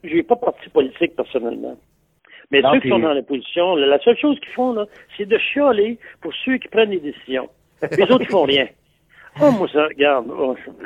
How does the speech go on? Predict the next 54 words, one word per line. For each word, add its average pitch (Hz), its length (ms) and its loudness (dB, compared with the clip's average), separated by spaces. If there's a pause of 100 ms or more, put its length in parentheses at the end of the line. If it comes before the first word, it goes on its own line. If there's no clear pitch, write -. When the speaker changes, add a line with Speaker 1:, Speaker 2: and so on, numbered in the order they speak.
(140)
Speaker 1:
je, 131 180 -4
j'en 156 180 6
reviens 160 280 2
pas, 151 160 4
moi, 135 220 -2
je, 123 100 -2
ça, 143 180 -6
m-, 123 140 -10 (320)
ça 151 100 4
m'horripile. 135 600 2 (500)
Quand 269 240 2
est-ce - 160 2
que - 160 -20
tu 254 100 0 (140)
fais 254 160 6
quelque 143 360 0
chose ? 127 420 -2
Je 127 60 -2
regarde, 156 400 2
M. 131 100 -2 (180)
Legault, 139 300 -2
il, 131 200 -8
il 190 80 -12
est 208 40 -2
pas 294 160 -2
plus 294 160 0
extraordinaire 175 500 0
qu'un 135 180 -6
autre, 180 180 -6
mais 151 100 -6
dans 175 100 0
les 226 100 -2
circonstances, 185 600 -2
je 147 60 4
le 131 80 -2
trouve 185 180 2 (100)
extraordinaire, 180 600 -2
je 131 60 -4
le 135 60 -2
connaissais 147 360 -4
pas. 135 180 -6 (340)
Puis, 147 280 0
euh, - 20 2
M. 127 120 -4 (200)
Arruda, 139 460 0 (120)
il 180 200 -8
fait 277 240 -2
ce - 200 -18
qu'il - 120 -20
peut, 262 340 0
il 208 100 2
a 190 80 4
jamais 233 260 0
eu 233 120 -2